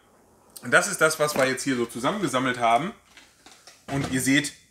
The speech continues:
da ist wirklich reichlich zusammengekommen. Ich hab das mal eben auf der Waage gehabt. Es sind insgesamt über fünf Kilo Klemmbausteine. Und ich hatte euch ja gesagt, dass ich hier so ein bisschen drauf geachtet hab, dass das Set nicht nur eine schöne Burg abgibt, sondern auch einen guten Part-Out-Value hat. Also ich wollte hier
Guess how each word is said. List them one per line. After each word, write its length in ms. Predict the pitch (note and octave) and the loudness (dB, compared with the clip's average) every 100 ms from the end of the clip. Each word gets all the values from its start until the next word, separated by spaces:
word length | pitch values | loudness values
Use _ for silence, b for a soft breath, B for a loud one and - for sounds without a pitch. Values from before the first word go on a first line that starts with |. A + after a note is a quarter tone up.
| _ | _
da 80 | A#2+ | -4
ist 140 | B2+ C#3 | -2 -2
wirklich 280 | B2+ B2 A#2 | -4 -4 -2
reichlich 340 | B2+ C3 A2+ | -2 -4 -10
zusammengekommen. 720 | A2+ G2+ G2+ G2+ - G2 G2 | -10 -8 -8 -12 -14 -14 -12
Ich 100 | - | -10
hab 100 | - | -8
das 120 | B2 | -6
mal 160 | C3+ C3 | -6 -4
eben 140 | C#3 | -4
auf 100 | B2 | -4
der 120 | A#2 | -4
Waage 340 | A2 B2 D3+ C#3 | 0 0 0 -4
gehabt. 320 | B2+ C#3 - B B B | -4 -4 -8 B B B
Es 100 | A2+ | -6
sind 200 | C3 C#3 | -6 -4
insgesamt 580 | D#3 - C3+ C3 C3+ - | -4 -2 -2 -2 -4 -6
über 240 | D#3 D3+ | 0 0
fünf 400 | D3 - D3 - | 0 -8 -8 -8
Kilo 260 | - C3+ C3+ | -6 -4 -4
Klemmbausteine. 880 | - A#2+ A#2+ G2+ G2+ G2+ F#2+ F#2+ - _ B B B | -4 -6 -2 -2 -2 -10 -12 -14 -20 _ B B B
Und 100 | B2+ | 0
ich 80 | D#3 | 2
hatte 140 | F3 | 2
euch 140 | D#3 | -2
ja 100 | D3 | -2
gesagt, 320 | C#3 B2+ F3 D#3+ | -2 0 -2 -2
dass 140 | C3+ | -8
ich 80 | C3 | -6
hier 140 | D3 | -4
so 80 | C#3+ | -2
ein 100 | C3+ | -2
bisschen 300 | D3 - D#3 | -4 -4 -4
drauf 240 | C3 C3+ | -2 -4
geachtet 380 | - C3 - D#3+ | -4 -6 -8 -6
hab, 180 | D3 - | -8 -6
dass 160 | C3 - | -6 -2
das 220 | B2 - | -2 -2
Set 180 | C#3+ - b b b b - | -4 -8 b b b b -8
nicht 260 | C3+ D3+ D3 | -4 -4 0
nur 120 | C#3 | 0
eine 120 | C3 | 0
schöne 260 | - C#3+ B2+ | -2 -2 -2
Burg 380 | A#2+ E3+ G3+ | 0 -2 0
abgibt, 360 | D3 - F3 - | -8 -6 -10 -6
sondern 260 | C#3+ C3 B2+ | -4 -4 -4
auch 120 | A#2+ | -6
einen 100 | A#2+ | -6
guten 220 | D3 C#3+ | -12 -12
Part-Out-Value 760 | - C#3+ D3+ A2 G#2 G2+ G2+ | -4 -2 -2 -8 -10 -12 -8
hat. 180 | G2+ G2+ | -8 -8
Also 120 | A2 | -6
ich 160 | A#2 - | -6 -4
wollte 240 | B2 D#3+ | -2 -2
hier 320 | D3 C#3 D#3+ | -4 -2 -2